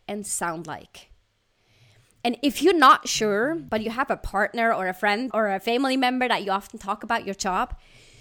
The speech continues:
you should ask them. You should say, "Imagine my <laughs> job is a person. Tell me about the relationship you think I would have with that person." What would that be? Is there a lot of gossiping and negative talk about this person?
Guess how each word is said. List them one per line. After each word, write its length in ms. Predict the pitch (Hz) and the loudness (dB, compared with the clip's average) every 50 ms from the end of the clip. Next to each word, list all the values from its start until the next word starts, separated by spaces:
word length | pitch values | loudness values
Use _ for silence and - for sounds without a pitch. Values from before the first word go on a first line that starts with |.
| - _ - | -20 _ -6
you 240 | 240 233 302 370 392 | 0 4 6 6 6
should 200 | - - 453 - | 6 4 4 4
ask 340 | 262 269 294 214 202 - - | 6 6 6 6 4 4 4
them. 440 | 311 339 349 220 170 147 139 165 - - | 4 4 4 2 0 -6 -8 -12 -8 -4
You 100 | 240 277 | -4 -2
should 180 | - 359 269 | -2 -2 -2
say, 300 | - - 277 254 247 240 | 2 4 4 4 4 2
"Imagine 480 | - 269 262 254 269 311 - - 339 339 | 0 0 2 2 0 0 0 0 0 2
my 140 | 302 - 269 | 2 2 2
<laughs> 140 | 247 - 240 | 2 4 4
job 320 | 269 247 254 311 311 - - | 4 6 6 4 2 2 -2
is 260 | 277 285 294 294 - - | -4 -4 -4 -4 -4 -2
a 140 | 254 269 269 | -2 -2 -2
person. 680 | - - - 262 269 285 - - 202 147 127 190 240 - _ _ _ _ _ _ _ _ _ _ _ _ _ _ _ - _ _ _ _ _ _ - | -2 -4 -4 -4 0 0 0 0 0 -4 -4 -6 -8 -10 _ _ _ _ _ _ _ _ _ _ _ _ _ _ _ -20 _ _ _ _ _ _ -8
Tell 340 | - - - 294 302 330 359 | -6 -4 0 2 4 4 6
me 120 | 339 370 | 6 6
about 560 | 339 269 240 269 254 240 233 233 226 220 - - | 6 6 6 6 6 8 6 4 2 0 -6 -6
the 160 | 247 285 247 | -2 -2 0
relationship 640 | 220 240 233 226 240 240 - 247 240 - 277 240 - | 0 0 0 0 -2 -4 -4 -6 -4 -4 -4 -4 -4
you 120 | 240 254 | -4 -4
think 240 | - - 220 226 - | -2 -2 -4 -2 -2
I 60 | 220 | -2
would 120 | 202 196 185 | -4 -4 -4
have 220 | - 175 180 - | -2 -4 -2 -2
with 120 | 202 196 | -4 -4
that 160 | - 180 175 - | -4 -4 -4 -2
person." 480 | - 220 240 247 - - - - 160 - - _ _ _ _ _ _ _ _ _ _ _ _ _ _ _ _ _ _ _ _ _ _ _ _ _ _ _ _ _ _ _ _ _ - | -4 -4 -4 -8 -8 -10 -12 -18 -20 -20 -20 _ _ _ _ _ _ _ _ _ _ _ _ _ _ _ _ _ _ _ _ _ _ _ _ _ _ _ _ _ _ _ _ _ -8
What 400 | 285 254 220 190 262 277 - - | -4 0 6 8 8 8 8 6
would 120 | 359 349 | 4 4
that 200 | - 339 339 254 | 6 6 4 6
be? 320 | - 359 359 240 143 - _ _ | 4 2 2 0 -2 -8 _ _
Is 60 | - | -4
there 100 | - 233 | -2 0
a 20 | 220 | 4
lot 200 | 214 214 233 233 | 4 6 4 4
of 180 | 226 226 180 | 2 -2 -2
gossiping 720 | - 190 175 180 247 - - 240 269 294 302 320 349 302 220 | -2 0 0 0 -2 -4 -4 0 2 2 2 2 2 0 -2
and 260 | 175 156 135 120 160 | -4 -6 -6 -8 -6
negative 420 | 202 220 220 196 220 226 226 226 | -4 -2 -2 0 0 -2 -2 -6
talk 400 | - - - 220 226 269 339 - | -6 -2 2 4 4 4 4 2
about 280 | - 233 233 220 220 220 | 0 4 6 6 4 4
this 160 | 247 247 - | 2 -4 -4
person? 540 | - - 277 277 277 - 320 302 339 370 359 | -4 -4 -4 -4 -2 0 0 0 0 0 -4